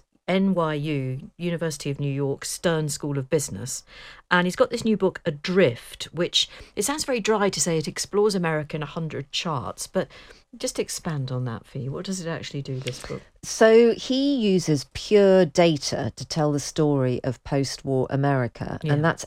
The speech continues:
Speaker 2: everything from trickle-down economics to tax efficiency to G D P, but then glorious things as well about how lonely people have become,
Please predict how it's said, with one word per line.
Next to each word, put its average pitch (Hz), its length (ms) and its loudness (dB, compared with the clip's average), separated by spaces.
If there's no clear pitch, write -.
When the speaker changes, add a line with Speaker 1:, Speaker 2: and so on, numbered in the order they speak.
Speaker 2:
everything 208 560 4
from 139 600 0
trickle-down 170 640 0
economics 139 720 -2
to 139 120 -4
tax - 560 -6
efficiency 135 840 -2
to - 160 -6
G 185 340 0
D 156 300 0
P, 131 440 -2
but 139 140 -2
then 175 300 0
glorious 208 680 4
things 165 280 0
as 147 160 -4
well 160 460 2
about 135 300 -4
how 139 180 -4
lonely 156 520 2
people 151 460 -4
have 143 260 -4
become, 147 520 -2